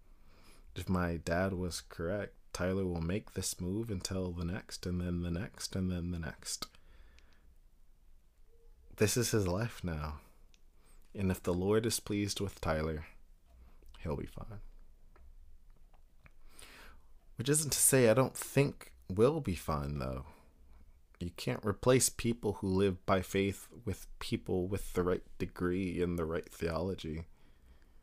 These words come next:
That doesn't work for me and won't work for this city.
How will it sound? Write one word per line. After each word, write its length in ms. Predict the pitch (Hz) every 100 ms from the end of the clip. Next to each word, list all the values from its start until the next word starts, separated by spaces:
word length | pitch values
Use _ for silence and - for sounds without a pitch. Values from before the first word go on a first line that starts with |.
| - - - - - - - - - - -
That 120 | 98
doesn't 240 | 113 110 85
work 320 | 104 - -
for 160 | -
me 240 | 95 90 85
and 160 | 80
won't 200 | 90 107 -
work 240 | 95 98 -
for 240 | - 98
this 220 | 90 87
city. 460 | - - 98 101